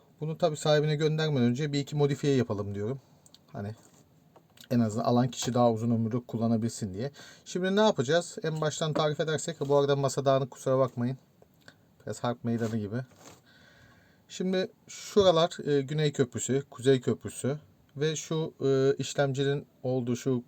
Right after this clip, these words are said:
küçük kare şeyler, e, V R M, voltaj, e, regülatör modülleri. Onlara birer modifiye yapacağız. Şuraların zaten şu kuzey ve güney köprülerinin,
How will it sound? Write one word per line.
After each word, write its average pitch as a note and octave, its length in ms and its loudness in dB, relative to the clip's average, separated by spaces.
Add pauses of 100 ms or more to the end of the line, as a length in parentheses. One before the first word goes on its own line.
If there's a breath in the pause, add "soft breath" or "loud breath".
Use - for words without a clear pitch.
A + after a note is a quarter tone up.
küçük - 260 -16
kare B2+ 240 2
şeyler, A#2+ 460 -2
e, G#2+ 280 -2
V A2+ 140 2
R A2+ 120 0
M, A#2+ 260 -2 (200)
voltaj, A#2 560 -4
e, - 40 -16 (600)
regülatör A#2 420 -2
modülleri. G#2 600 -6 (1500 loud breath)
Onlara E3+ 480 2
birer E3 200 6
modifiye D#3+ 400 0
yapacağız. C3 440 2
Şuraların F3+ 600 2
zaten D#3+ 340 2
şu D#3 240 -10
kuzey D#3 320 -2
ve D#3 60 -2
güney D#3 260 -2
köprülerinin, C#3 640 0